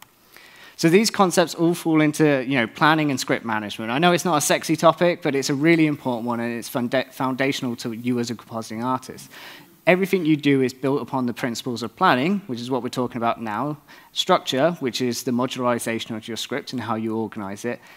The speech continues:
and communication, which is through things like visual language inside the script itself,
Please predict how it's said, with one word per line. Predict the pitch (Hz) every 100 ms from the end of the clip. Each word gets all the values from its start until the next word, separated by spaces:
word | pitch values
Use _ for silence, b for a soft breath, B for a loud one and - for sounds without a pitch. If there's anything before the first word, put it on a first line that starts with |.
| B
and | 131
communication, | - 143 160 151 - 170 151 117 98 92
which | 107 117
is |
through | - 139 123
things | 120 135 120
like | 127 107
visual | 135 127 123 123
language | 131 127 113 101
inside | 117 113 156 151
the | 117
script | 107 110 -
itself, | 104 - 110 110